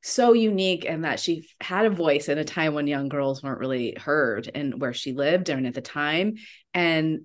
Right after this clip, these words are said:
all of a sudden her voice, you know, she's getting smaller and her world's getting smaller and her voice is, is being silenced. And, you know, ultimately she finds it again, but it takes her,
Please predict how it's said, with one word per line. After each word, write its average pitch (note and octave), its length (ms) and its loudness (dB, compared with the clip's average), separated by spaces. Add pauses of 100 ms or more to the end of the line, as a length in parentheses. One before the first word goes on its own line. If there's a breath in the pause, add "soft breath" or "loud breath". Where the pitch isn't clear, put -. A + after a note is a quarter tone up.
all E3+ 120 4
of E3 60 0
a E3 40 -6
sudden E3 240 0
her D3+ 80 -6
voice, D3+ 480 0
you D#3+ 100 -4
know, D3+ 80 -4
she's F3 280 -4
getting D3 200 -2
smaller D3 380 -4
and C#3+ 80 -6
her D3+ 100 -6
world's D3+ 300 0
getting C#3+ 240 -6
smaller C#3 380 -6
and C#3+ 100 -10
her C#3+ 100 -10
voice D3+ 440 0
is, C3+ 260 -4
is C#3 240 -8
being C#3+ 200 -6
silenced. C#3 720 -6
And, D3 200 -8
you C#3 100 -8
know, C#3 100 -6
ultimately C3 520 -6
she - 160 -12
finds D3+ 360 -4
it - 80 -8
again, A2 360 -8
but G#2 160 -12
it - 80 -16
takes C3 260 -12
her, A#2 320 -10